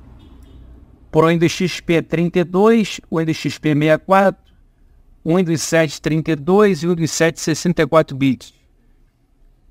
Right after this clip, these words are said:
Esse, pessoal, drive aqui pro Windows sete sessenta e quatro bits, ele serve também pro Windows dez. Você consegue instalar o drive de áudio, de rede, de vídeo, todos os drives numa boa.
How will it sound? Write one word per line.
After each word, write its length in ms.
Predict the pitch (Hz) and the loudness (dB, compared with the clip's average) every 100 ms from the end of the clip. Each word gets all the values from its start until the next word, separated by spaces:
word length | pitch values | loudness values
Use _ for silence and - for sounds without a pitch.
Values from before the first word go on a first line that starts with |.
| _ _ - | _ _ 2
Esse, 340 | 226 240 196 | 2 2 -2
pessoal, 460 | 180 160 - 151 147 | -2 -2 0 0 2
drive 320 | 160 185 170 | 2 2 2
aqui 200 | - 185 | -2 -2
pro 160 | 170 | 0
Windows 240 | 180 175 143 | 0 -2 -4
sete 300 | - 160 - | 0 -2 -2
sessenta 380 | 165 143 151 147 | -6 -6 -4 0
e 40 | |
quatro 280 | 147 139 127 | 0 -2 -2
bits, 440 | 147 165 127 - - | -2 -2 -6 -12 -6
ele 200 | 165 156 | -2 -2
serve 340 | - 170 160 | 0 -2 -2
também 320 | 160 156 156 165 | 0 0 0 -2
pro 200 | 151 156 | -2 0
Windows 360 | 170 170 117 | 0 -2 -2
dez. 640 | 131 151 151 120 - - - _ _ _ _ _ | 2 2 2 -2 -8 -14 -18 _ _ _ _ _
Você 380 | 135 139 - 175 | -4 -4 0 -2
consegue 420 | 180 165 160 156 | 0 0 0 -2
instalar 440 | 147 - 151 143 143 | -2 0 0 2 0
o 80 | |
drive 280 | 135 143 127 | 0 0 -2
de 160 | 120 139 | -2 0
áudio, 480 | 147 160 156 139 123 | 4 4 4 0 -4
de 200 | 131 127 | -2 0
rede, 420 | 127 151 156 131 | 0 0 -2 -2
de 100 | 139 | -4
vídeo, 340 | 117 147 151 139 | -2 -2 -2 -6
todos 460 | - 190 190 156 | 0 2 2 -2
os 160 | 160 139 | -2 0
drives 280 | 147 156 156 | 2 2 2
numa 220 | 170 165 | 0 0
boa. 400 | 143 127 107 | 0 -4 -6